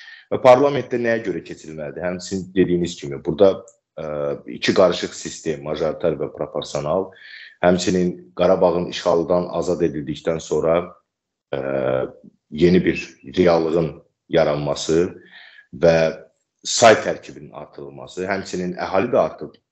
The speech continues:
Çünki yüz iyirmi beş nəfər doxsanıncı illərdən bu tərəfə yüz iyirmi beş nəfərdir, amma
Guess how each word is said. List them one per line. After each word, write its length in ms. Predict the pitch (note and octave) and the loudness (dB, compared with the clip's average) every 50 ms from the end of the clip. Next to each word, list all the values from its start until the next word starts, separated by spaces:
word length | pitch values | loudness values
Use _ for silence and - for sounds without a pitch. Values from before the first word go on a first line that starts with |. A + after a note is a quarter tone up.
| _ _ _ | _ _ _
Çünki 240 | - F2 D#2+ - F#2 F2+ | -12 -10 -4 -2 0 0
yüz 160 | F#2 F#2 E2 | 0 0 2
iyirmi 160 | F#2+ F#2+ F#2 | 2 0 4
beş 220 | F2+ G#2 G2+ - - | 6 4 4 4 0
nəfər 300 | F2+ E2 - G#2 G#2+ F2 - | -6 -6 -4 -4 -4 -2 -4
doxsanıncı 560 | G2 E2+ - - F2+ F2 F2 F2+ F2+ F2 F#2 F2 | -6 -6 -6 -8 -8 -6 -6 -6 -2 -2 -2 0
illərdən 400 | E2+ E2+ E2 D#2+ E2 F2+ E2+ D#2+ | 0 0 -2 0 -2 -4 -4 -4
bu 80 | D#2 - | -6 -8
tərəfə 320 | - D2+ C2+ C#2+ - D#2+ | -10 -10 -10 -8 -10 -10
yüz 140 | D#2 D#2 D2 D#2 | -10 -8 -8 -6
iyirmi 160 | D2+ D2+ C#2+ | -6 -2 -2
beş 220 | D#2 D2+ - - | -2 -2 -2 -8
nəfərdir, 340 | D2 C#2+ - C#2+ D2 F2+ G#2+ | -8 -4 -2 -4 0 0 0
amma 220 | G2+ F#2+ - - | 2 4 2 2